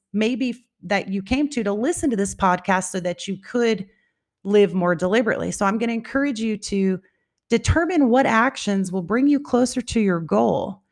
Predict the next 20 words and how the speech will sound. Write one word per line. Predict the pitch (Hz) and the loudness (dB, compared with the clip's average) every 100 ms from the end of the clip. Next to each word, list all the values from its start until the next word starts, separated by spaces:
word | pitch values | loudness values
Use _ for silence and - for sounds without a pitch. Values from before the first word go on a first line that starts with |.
| _ _ _ _ _ 208 | _ _ _ _ _ -2
and | 196 196 | 0 2
then | 202 196 170 | 2 2 0
daily | 190 208 294 302 262 240 | 0 2 2 0 0 0
be | 220 214 | 0 -2
deliberate | 202 196 185 262 240 180 170 - | -2 -2 0 -2 0 0 0 0
with | 190 190 | -4 -4
putting | - 269 294 285 | -2 -2 0 0
those | 233 214 - | 0 0 -2
actions | 214 233 - - 196 - | -2 -2 -4 -4 -4 -2
on | 196 196 | 0 0
your | 185 165 | 0 -4
calendar | - 185 190 233 320 415 392 _ - - - _ _ | -4 -4 -2 -2 -2 -6 -10 _ -20 -20 -20 _ _
and | 185 | 0
how | 180 208 | 2 4
those | 190 185 - | 4 2 0
actions | 240 285 - 202 180 180 165 175 | 0 0 0 -4 -4 -4 -6 -6
will | 175 | -6
create | - 202 190 175 - | -6 -6 -4 -4 -8
feelings | _ - 269 285 170 135 214 202 - _ _ _ _ _ _ _ - | _ -2 0 2 -2 -4 -6 -8 -12 _ _ _ _ _ _ _ 0
after | 226 247 - 185 170 165 | 0 0 0 0 2 0